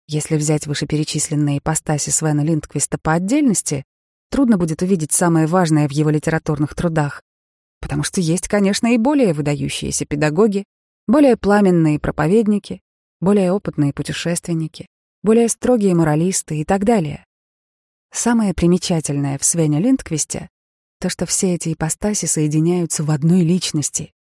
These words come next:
И что еще более примечательно, он создал форму, которая способна все это вместить.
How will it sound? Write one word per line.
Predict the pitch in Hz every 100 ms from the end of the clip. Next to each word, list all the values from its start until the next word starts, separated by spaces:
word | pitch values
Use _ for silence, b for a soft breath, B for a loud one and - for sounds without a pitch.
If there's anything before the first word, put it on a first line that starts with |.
| _ _ _ _ -
И |
что | - 147
еще | 143 - 233
более | 214 202 165
примечательно, | 160 160 160 165 143 151 143 -
он | 202 196
создал | - 214 175 156
форму, | - - 247 220 160 147 - _ _ _ -
которая | 165 170 160
способна | 147 - 143 - 175 185 226 247
все | - 165 -
это | 160 160 160 156
вместить. | 147 151 147 - 160 -